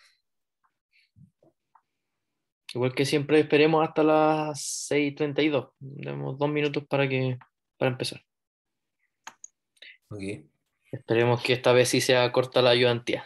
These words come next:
Speaker 1: <laughs> Siempre digo lo mismo y duramos como una hora igual. <laughs>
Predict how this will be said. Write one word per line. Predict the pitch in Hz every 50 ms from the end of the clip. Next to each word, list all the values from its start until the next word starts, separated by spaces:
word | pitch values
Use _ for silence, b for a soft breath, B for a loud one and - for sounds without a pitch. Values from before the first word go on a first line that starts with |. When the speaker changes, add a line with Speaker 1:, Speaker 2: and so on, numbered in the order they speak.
| -
Speaker 1:
<laughs> | - 131 120 139 139
Siempre | 117 - 131 127 - 131 131
digo | 131 131
lo | 123 123
mismo | 131 139 135 123 117
y | 110 107
duramos | 101 117 110 117 117 110 - -
como | _ - 110 107 113
una | 117 117 107 104 107
hora | 117 117 110
igual. | 107 104 110 107 - - _ _
<laughs> | - _ - - 131 - - - - 131 -